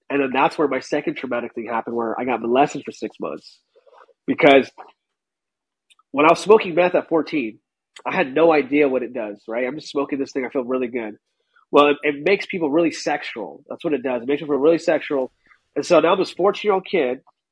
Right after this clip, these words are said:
there's this older man that's a neighbor friend,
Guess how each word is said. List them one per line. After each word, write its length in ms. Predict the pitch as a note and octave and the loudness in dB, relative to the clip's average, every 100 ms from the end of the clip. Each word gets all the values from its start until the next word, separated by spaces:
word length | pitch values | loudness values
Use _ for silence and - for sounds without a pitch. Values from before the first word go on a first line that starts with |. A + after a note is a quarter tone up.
| _ _ _ _ _ _ _ | _ _ _ _ _ _ _
there's 160 | C#3+ B2 | -4 -4
this 100 | A#2+ | -2
older 240 | D3 F#3 D#3+ | 0 2 2
man 520 | D#3+ D#3+ B2 B2+ D3+ | 4 4 2 -4 -8
that's 160 | D3 B2 | -12 -6
a 40 | |
neighbor 360 | B2+ D3+ C#3 A2+ | 0 0 0 -4
friend, 360 | B2+ A2+ B2+ | -6 -6 -8